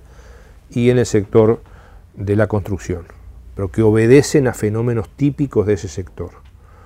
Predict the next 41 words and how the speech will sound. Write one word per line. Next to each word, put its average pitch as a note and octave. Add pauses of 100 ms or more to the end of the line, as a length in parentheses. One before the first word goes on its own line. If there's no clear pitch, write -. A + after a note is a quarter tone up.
(340)
O -
sea, G2
si -
uno C#3+
compara A#2
el F#2
dos F#2+
mil B2
dieciséis A2 (760)
con G2+
el G2
dos G2
mil A2
cuatro B2+
en F#2
construcción, G#2 (320)
tenemos A2
más A2+
del A2
doble A#2
de F#2+
registrados. F2+ (360)
Ahora, F#2+
claro, A#2
hay G#2+
un A#2
descenso A#2+
en F#2+
la F2+
actividad F#2+
de G#2+
construcción B2+
respecto A2+
a A2+
lo G2+
que G2+
hubo A2
en G#2
dos G2
mil G2+
doce, G#2+